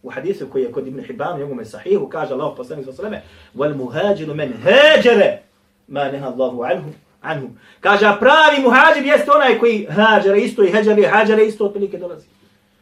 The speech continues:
Hađare znači ostaviti, napusti, hađare koji napusti ili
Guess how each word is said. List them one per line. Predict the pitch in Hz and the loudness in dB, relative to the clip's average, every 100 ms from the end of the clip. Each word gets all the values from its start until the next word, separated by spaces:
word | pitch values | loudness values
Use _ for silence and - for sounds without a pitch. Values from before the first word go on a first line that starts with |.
| _ _ _ _ _ _ _ _ - | _ _ _ _ _ _ _ _ -2
Hađare | 240 240 233 | 2 4 2
znači | 208 254 - 233 | 2 0 2 4
ostaviti, | 262 254 247 233 240 | 4 4 0 0 0
napusti, | 254 226 214 | 0 -2 0
hađare | 220 294 311 277 269 247 | 4 6 6 4 4 4
koji | 262 | 4
napusti | 269 311 180 - | 4 2 -2 -4
ili | 247 254 - | -2 -2 -4